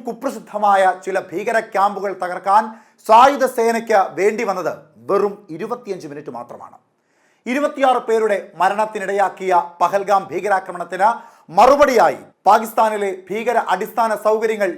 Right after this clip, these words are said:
ലക്ഷ്യമിട്ടാണ് ഇന്ത്യ ഓപ്പറേഷൻ സിന്ദൂർ ആരംഭിച്ചത്. ഇന്ത്യ ആക്രമിച്ച ഒൻപത് ഭീകര കേന്ദ്രങ്ങളിൽ നാലെണ്ണം പാകിസ്ഥാനിലും ബാക്കി അഞ്ചെണ്ണം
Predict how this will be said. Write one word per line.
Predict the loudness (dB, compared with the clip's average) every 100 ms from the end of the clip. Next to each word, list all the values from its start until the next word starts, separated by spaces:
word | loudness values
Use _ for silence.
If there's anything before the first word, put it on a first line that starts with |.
| -8
ലക്ഷ്യമിട്ടാണ് | -10 -6 -6 -2 0 0 -2 -4 -16 _ -10
ഇന്ത്യ | -4 2 2 2 0 0
ഓപ്പറേഷൻ | 0 -4 -6 -10 -12
സിന്ദൂർ | -12 -8 -6 -8 -10 -4
ആരംഭിച്ചത്. | -2 -4 -12 -20 -20 _ _ -8
ഇന്ത്യ | -2 0
ആക്രമിച്ച | 0 0 -4 2 2 2 0 -2
ഒൻപത് | -2 0 0 0 -2
ഭീകര | -4 0 0 0
കേന്ദ്രങ്ങളിൽ | -2 -2 -2 -4 -8 -18 _ _ _ _ -2
നാലെണ്ണം | 4 4 4 2 -2 -4 -4 2
പാകിസ്ഥാനിലും | 2 0 -2 -2 0 -2 -4 -10 0
ബാക്കി | 4 4 2 -10 -4 -4
അഞ്ചെണ്ണം | -2 -2 -2